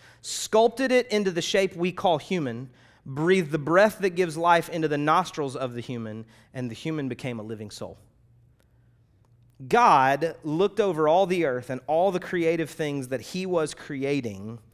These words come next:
and he took dirt. He created the heavens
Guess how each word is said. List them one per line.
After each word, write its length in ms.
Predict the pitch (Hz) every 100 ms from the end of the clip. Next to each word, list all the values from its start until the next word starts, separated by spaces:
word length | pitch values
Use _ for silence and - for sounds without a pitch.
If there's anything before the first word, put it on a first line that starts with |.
| _ _ _ _ _ _ -
and 160 | 139
he 300 | 143 - 214
took 480 | 233 - 233 165 147
dirt. 240 | 151 156 120
He 160 | 185
created 480 | - 208 185 165 139
the 80 | 127
heavens 720 | - 214 233 262 262 254 -